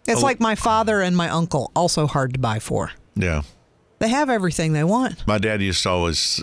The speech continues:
Speaker 2: s-, s-, say, um, when I would say, "What you want for Christmas?" <sighs> "Underwear, pair of socks."
Speaker 1: Yeah, well,
Speaker 2: And
Speaker 1: that's
Speaker 2: I,
Speaker 1: fantastic.
Speaker 2: and however,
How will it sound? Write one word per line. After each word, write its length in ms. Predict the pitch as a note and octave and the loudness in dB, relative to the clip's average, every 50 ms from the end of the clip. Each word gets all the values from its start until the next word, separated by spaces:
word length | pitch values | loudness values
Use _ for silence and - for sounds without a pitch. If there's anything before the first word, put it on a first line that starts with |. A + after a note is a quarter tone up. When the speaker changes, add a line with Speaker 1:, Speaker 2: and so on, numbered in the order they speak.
| - | -6
Speaker 2:
s-, 320 | - - - - - - - | -6 -4 -2 -2 -2 -4 -6
s-, 140 | - - - | -4 -4 -2
say, 400 | - - F2 E2+ E2 D#2+ D#2+ D#2+ | -2 0 0 0 0 0 -2 -2
um, 380 | D2+ D2+ D2+ C#2+ C#2 C#2+ C#2 - _ | -2 -2 -2 -4 -4 -8 -10 -14 _
when 140 | - E2+ E2 | -4 -2 -2
I 100 | E2+ E2 | 0 0
would 80 | E2 D#2 | -2 -2
say, 120 | - F2+ E2 | -2 -2 -2
"What 180 | E2 E2 - | -2 -2 -2
you 80 | - E2 | -2 -2
want 120 | D#2+ C#2+ - | -2 -4 -6
for 80 | - | -10
Christmas?" 460 | - - G2 G2 - - - - - - - - _ _ _ _ _ _ _ - | -8 -6 -6 -6 -6 -6 -4 -4 -6 -6 -10 -16 _ _ _ _ _ _ _ -8
<sighs> 60 | - - - - - - - - _ _ _ - | -6 -4 -4 -6 -8 -10 -14 -20 _ _ _ -6
"Underwear, 460 | - G2 F2 E2 D2+ D#2 D2+ D2+ D#2 - - | -4 -2 -2 0 0 0 -2 -2 -4 -4 -4
pair 140 | F2+ D#2+ | -4 -2
of 80 | D2 C#2 | -2 -2
socks." 460 | - D2+ C2+ B1 - - - - - _ _ _ - | -2 -4 -4 -4 -6 -8 -12 -18 -20 _ _ _ -4
Speaker 1:
Yeah, 240 | F#3+ F3+ C#3+ B2 C3 | -2 -2 -2 -4 -2
well, 160 | F3 F3+ F3+ | -2 0 0
Speaker 2:
And 140 | G#3 - A3 | 0 2 0
Speaker 1:
that's 200 | - - - - | 0 -2 -4 -6
Speaker 2:
I, 40 | - | -10
Speaker 1:
fantastic. 680 | - - - - G3+ F3+ E3+ - - A3 A3 - - | -16 -10 -6 -4 -2 -2 0 0 0 0 0 -2 -2
Speaker 2:
and 80 | A2+ - | -2 0
however, 600 | B2+ C#3+ D3 C3+ C#3+ D#3+ D3+ - - - - - | 0 0 0 0 0 0 -2 -4 -6 -8 -10 -12